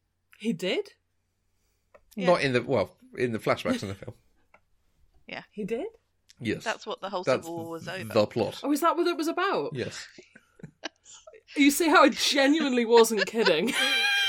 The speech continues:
Speaker 3: And
Speaker 1: I said I have no retention for that film.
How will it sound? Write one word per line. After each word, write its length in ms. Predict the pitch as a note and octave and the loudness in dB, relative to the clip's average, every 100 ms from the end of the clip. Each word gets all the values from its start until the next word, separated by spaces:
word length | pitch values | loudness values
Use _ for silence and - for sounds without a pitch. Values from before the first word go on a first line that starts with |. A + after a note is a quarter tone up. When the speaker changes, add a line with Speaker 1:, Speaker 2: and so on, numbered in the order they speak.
| - - | 0 2
Speaker 3:
And 160 | - D4 | 6 6
Speaker 1:
I 140 | D4 | 6
said 280 | C#4 - G4+ | 4 4 8
I 100 | D4 C#4 | 8 12
have 160 | D4+ A#3+ | 10 10
no 260 | A#3+ A#3+ | 4 6
retention 680 | A#3+ B3 A#3 A#3 A3 - G#3+ | 8 6 2 0 0 -2 -6
for 120 | F#3 F3+ | -6 -6
that 180 | F3+ | -6
film. 400 | - G#3+ G3 E3+ | -4 -4 -4 -2